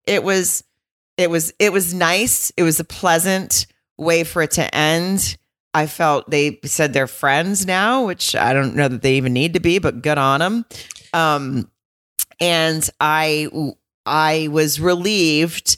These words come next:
that he didn't seem so beaten anymore, because by the end of the season, he seemed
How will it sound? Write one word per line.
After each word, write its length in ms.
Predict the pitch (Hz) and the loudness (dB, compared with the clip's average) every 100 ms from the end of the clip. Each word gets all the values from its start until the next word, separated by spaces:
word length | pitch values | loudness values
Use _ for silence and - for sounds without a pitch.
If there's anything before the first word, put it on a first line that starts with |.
| _ _ - | _ _ -2
that 100 | 160 | -2
he 240 | - 190 | 0 2
didn't 240 | 175 165 | 2 0
seem 280 | 151 - 151 | 0 2 2
so 220 | 147 151 | 2 0
beaten 400 | 127 143 143 143 | 2 0 0 0
anymore, 540 | 131 127 127 104 98 127 | 0 2 2 2 2 0
because 340 | 139 143 131 | 0 -2 -2
by 160 | - 127 | 0 0
the 160 | 127 | 2
end 180 | 123 131 | 2 2
of 280 | 127 123 - - | -2 -2 -12 -12
the 140 | - | -2
season, 380 | 123 131 117 120 | 0 2 2 2
he 120 | 123 | 2
seemed 420 | 113 120 113 110 | 2 2 2 0